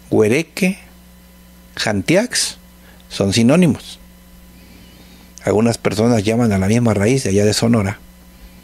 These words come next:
güereque con W, guareque con G de gato,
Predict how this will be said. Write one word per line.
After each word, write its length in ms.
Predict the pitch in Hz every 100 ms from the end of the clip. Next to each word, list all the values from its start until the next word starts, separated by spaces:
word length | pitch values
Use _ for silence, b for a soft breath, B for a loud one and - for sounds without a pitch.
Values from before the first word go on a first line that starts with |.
| B B B B - - - -
güereque 540 | 104 107 107 - 98 -
con 160 | 90 87
W, 440 | 82 85 92 127 - - - - - B B B -
guareque 560 | - 104 104 117 - 101
con 220 | - 117
G 140 | - 104
de 100 | 104
gato, 280 | 113 -